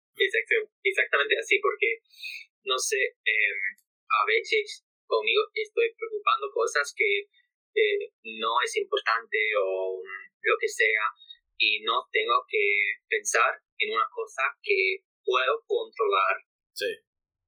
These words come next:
Speaker 1: I can control it. literally all of this is in my control, so I don't have to worry about it. I don't worry about it.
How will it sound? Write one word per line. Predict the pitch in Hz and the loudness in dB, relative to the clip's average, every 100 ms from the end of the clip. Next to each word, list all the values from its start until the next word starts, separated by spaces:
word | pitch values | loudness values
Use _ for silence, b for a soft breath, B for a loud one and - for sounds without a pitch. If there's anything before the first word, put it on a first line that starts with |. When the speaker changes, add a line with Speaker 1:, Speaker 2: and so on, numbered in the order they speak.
| _ _ _ _ - | _ _ _ _ 0
Speaker 1:
I | - - | 0 2
can | - - | -2 0
control | - - - 123 392 | 0 2 2 2 2
it. | 392 - _ _ _ _ 415 | 0 -6 _ _ _ _ 0
literally | - 415 - | 2 2 4
all | 480 466 | 2 2
of | |
this | 427 - | -2 -6
is | - | -4
in | - | 0
my | - | 0
control, | - - - - | 0 0 0 0
so | - | 2
I | - | 2
don't | - | 2
have | 107 | 2
to | 95 | 4
worry | 101 104 | 4 4
about | - - | 2 0
it. | - | 2
I | - | 2
don't | - | 2
worry | - - - | 2 2 2
about | - | 2
it. | - | 2